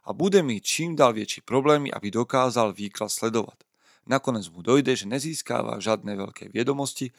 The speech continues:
a pod neustálým tlakem iných povinností přípravu do hodín vzdá,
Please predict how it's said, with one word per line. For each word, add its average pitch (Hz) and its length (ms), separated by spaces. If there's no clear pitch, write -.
a - 80
pod 180 160
neustálým 127 560
tlakem 113 400
iných 101 480
povinností 131 720
přípravu 139 480
do 104 80
hodín 92 280
vzdá, 123 440